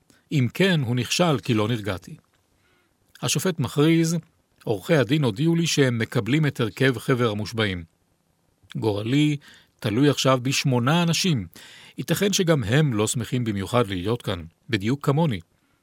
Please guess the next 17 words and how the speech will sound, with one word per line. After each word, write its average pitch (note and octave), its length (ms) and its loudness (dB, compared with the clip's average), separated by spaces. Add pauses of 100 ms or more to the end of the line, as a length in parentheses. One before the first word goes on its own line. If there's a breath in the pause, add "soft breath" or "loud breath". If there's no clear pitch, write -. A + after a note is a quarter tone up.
(240)
הם B2+ 100 0
התמנו C3+ 640 0
לתפקיד B2 400 -4
חבר A#2+ 400 0
בחבר C3 440 0
המושבעים A#2+ 560 0 (460 loud breath)
רק C3 280 4
בזכות C3+ 440 -2
העובדה A2+ 380 2
שאנחנו A#2 360 -2
גרים G#2+ 320 -2
באותה A#2 320 0
מדינה C3 580 -2 (260 soft breath)
שבה A#2+ 320 0
אני A#2+ 120 0
עוסק A2 320 -2
ברפואה. B2 500 2